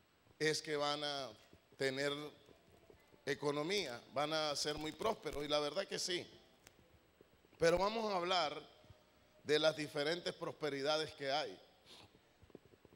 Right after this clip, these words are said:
Vamos a, a desglosar este tema y vamos a entender realmente qué es el sudor de la frente y cómo el,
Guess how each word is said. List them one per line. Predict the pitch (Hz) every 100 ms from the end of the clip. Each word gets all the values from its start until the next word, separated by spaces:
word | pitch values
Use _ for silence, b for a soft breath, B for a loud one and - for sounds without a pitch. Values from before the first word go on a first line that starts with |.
| -
Vamos | - 190 220 202
a, | 170 156 139 113 - -
a | 131
desglosar | 139 131 139 - 165
este | 165 - 165
tema | - 160 151 156 -
y | 127
vamos | 143 156 160
a | 143
entender | 123 123 120 123 151 123 117 - - _ _ - -
realmente | 123 139 151 160 170 175 165
qué | 151
es | 156 175
el | 156
sudor | - 139 151 147
de | 156
la | 151
frente | - 156 156 151
y | 147
cómo | 147 147 151
el, | 147 131